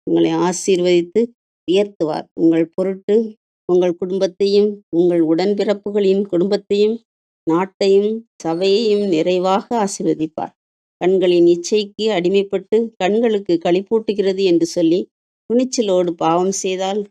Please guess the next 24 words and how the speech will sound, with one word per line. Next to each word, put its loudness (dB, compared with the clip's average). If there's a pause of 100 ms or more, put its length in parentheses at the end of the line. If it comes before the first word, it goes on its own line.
பாவத்துக்கும் -2 (100)
சாபத்துக்கும் -2
மரணத்துக்கும் -2
அடிமைப்பட்டு 0 (460)
எரி 2
நரகத்தில் 0
புதைக்கப்படுவது -2
நிச்சயம். -2 (500)
மக்களே, -4 (420)
மனம் -2
மாறுங்கள். -2 (320)
இனி 0 (120)
காலம் 0
செல்லாது. -2 (160)
ஆண்டவருடைய 2
இரண்டாம் -2
வருகை -2
மிக 0
மிக 0
அண்மையில் 2
உள்ளது. -4 (720)
ஆண்டவரை 2
சந்திக்க -2
ஆயத்தமாயிருங்கள். 0